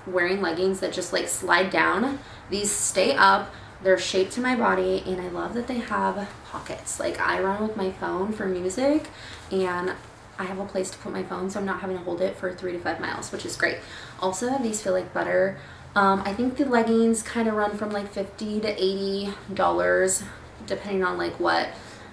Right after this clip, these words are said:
um, material you get, the style, all of that. And the sports bras, I believe, are about fifty, but honestly, for a good sports bra, this will last you forever, and it's just a staple that you need if you're,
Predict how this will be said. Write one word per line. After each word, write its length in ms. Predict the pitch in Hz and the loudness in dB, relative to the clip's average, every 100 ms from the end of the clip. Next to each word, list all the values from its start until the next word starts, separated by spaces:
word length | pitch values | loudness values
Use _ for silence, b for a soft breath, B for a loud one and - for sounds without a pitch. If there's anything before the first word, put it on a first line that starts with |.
| - | 2
um, 280 | 190 175 170 | 4 4 2
material 440 | 180 - 302 294 | 0 6 8 10
you 80 | 277 | 8
get, 360 | 269 254 247 247 | 8 6 6 4
the 60 | |
style, 380 | 214 247 233 226 | 0 4 8 8
all 220 | 196 208 | 8 6
of 100 | 202 | 8
that. 260 | 190 190 196 | 8 8 6
And 100 | 190 | 2
the 60 | |
sports 340 | 190 - 214 208 | -2 0 -2 0
bras, 260 | 233 226 214 | 2 4 4
I 80 | |
believe, 340 | 196 185 175 170 | 2 2 2 2
are 120 | 175 | 0
about 300 | 175 170 - | 0 0 0
fifty, 420 | 185 175 - 214 | -4 -4 -4 -4
but 200 | 220 196 | -2 -2
honestly, 460 | 190 190 196 - 233 | -2 -2 -2 0 0
for 180 | 220 208 | 0 -4
a 60 | |
good 180 | 202 - | -4 -6
sports 280 | - 180 175 | -4 -4 -4
bra, 240 | 196 202 | 2 2
this 240 | 208 202 - | 2 -2 -6
will 100 | 220 | -6
last 320 | - - - | -6 -8 -8
you 220 | 202 202 202 - | -6 -6 -8 -6
forever, 680 | 196 262 214 214 220 214 | -2 2 2 2 2 2
and 420 | 220 190 190 180 185 | 2 2 2 2 0
it's 200 | 180 - | -2 -4
just 180 | 185 | -6
a 60 | 196 | -6
staple 680 | - 185 - 196 202 208 - B B - | -4 -2 -2 0 2 2 0 B B -2
that 120 | 190 | 0
you 120 | 196 | 0
need 320 | 202 220 220 | 0 0 2
if 220 | 208 196 | 0 0
you're, 360 | 190 185 180 180 | 4 6 6 4